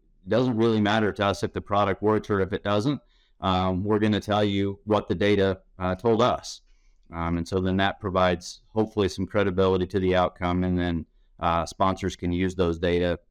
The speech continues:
for marketing materials if they wish, uh, to direct their research program if they wish,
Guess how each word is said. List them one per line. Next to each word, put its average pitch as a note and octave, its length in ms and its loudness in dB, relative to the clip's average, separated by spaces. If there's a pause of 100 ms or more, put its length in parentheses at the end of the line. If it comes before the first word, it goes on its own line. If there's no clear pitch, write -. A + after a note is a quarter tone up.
for F2 100 -6
marketing A2+ 420 0
materials G#2 460 0
if F#2+ 100 -4
they F#2+ 140 0
wish, F#2+ 500 0 (300)
uh, D#2+ 300 -2
to F#2 180 -2
direct F2+ 400 0
their F2+ 140 0
research F#2+ 440 -2
program F#2 400 0
if F2+ 100 -6
they F2 120 0
wish, F2 360 -4